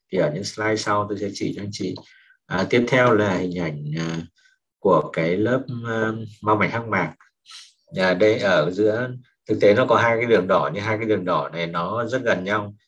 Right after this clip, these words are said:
Thì mọi người thấy trông nó chỉ giống như là có một cái đường đỏ về phía bên dưới thôi. Nhưng mà ở đây là, à, nó có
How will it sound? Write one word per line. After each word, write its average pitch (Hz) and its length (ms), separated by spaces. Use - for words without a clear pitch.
Thì 85 60
mọi 90 160
người 87 240
thấy 90 240
trông 110 220
nó 104 140
chỉ 78 260
giống 85 280
như 113 180
là 90 200
có 85 80
một 101 280
cái 98 100
đường 87 220
đỏ 71 320
về 95 200
phía 117 80
bên 104 140
dưới 90 280
thôi. 110 200
Nhưng 110 160
mà 98 260
ở 82 160
đây 107 240
là, 87 280
à, 82 220
nó 104 180
có 95 380